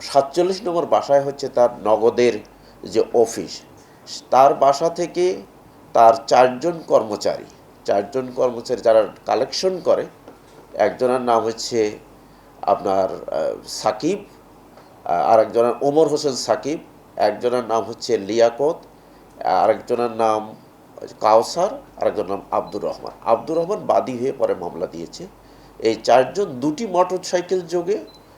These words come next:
আপনার এই ইয়ের বাসা থেকে,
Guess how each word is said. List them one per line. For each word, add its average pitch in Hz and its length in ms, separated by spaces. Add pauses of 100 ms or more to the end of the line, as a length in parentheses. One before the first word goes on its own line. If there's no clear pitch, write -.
(300)
আপনার 120 500 (280)
এই 107 420 (240)
ইয়ের 139 260
বাসা 139 300
থেকে, 120 320